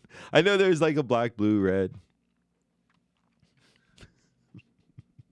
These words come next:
But Brooks Koepka has definitely run away with it. Well, and the funny thing about what Brooks is the, first of all, most people don't know how to pronounce his name. It's hysterical to me. Even when he won his past majors,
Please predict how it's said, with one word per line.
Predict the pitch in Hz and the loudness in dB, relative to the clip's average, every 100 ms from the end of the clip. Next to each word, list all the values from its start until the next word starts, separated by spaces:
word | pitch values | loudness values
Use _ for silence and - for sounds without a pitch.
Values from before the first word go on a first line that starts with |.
| _ _ _ _ - - - - - | _ _ _ _ -20 -20 -20 -20 -10
But | 120 | -2
Brooks | 156 160 - | 2 0 0
Koepka | 139 - 131 117 | -2 0 -2 0
has | 113 98 | -4 -2
definitely | 131 107 120 113 | -4 -4 -6 -6
run | 104 110 | -4 -2
away | 104 104 | 0 0
with | 104 | -2
it. | 101 - - _ | -8 -12 -20 _
Well, | 156 165 _ _ _ - - - _ _ | -14 -14 _ _ _ -18 -16 -18 _ _
and | - 214 | 2 2
the | |
funny | - 339 370 | 4 0 2
thing | 294 247 | 0 0
about | 208 180 | -2 -2
what | 156 - 120 | -4 -6 -8
Brooks | 139 147 175 - - _ _ _ - | -4 -2 -2 -10 -14 _ _ _ -4
is | 139 | -2
the, | 131 | 0
first | - 185 - | 0 0 0
of | 147 | -2
all, | 135 | 0
most | 135 135 - | 0 0 0
people | 131 | -2
don't | 123 120 | -2 -2
know | 107 | -4
how | 113 | -6
to | |
pronounce | - 113 110 110 | -8 -6 -6 -6
his | 101 | -6
name. | 101 107 127 127 _ _ | -4 -4 -8 -16 _ _
It's | - - | -12 -8
hysterical | 110 - 101 98 110 104 | -10 -4 -2 -2 -4 -6
to | |
me. | 104 113 - _ - 123 | -6 -12 -16 _ -16 0
Even | 151 170 | 0 2
when | 170 156 | 0 0
he | 160 | 0
won | 151 147 | -2 -2
his | 131 | -4
past | 131 120 120 | -2 -4 -4
majors, | 127 127 143 143 | -4 -2 -4 -6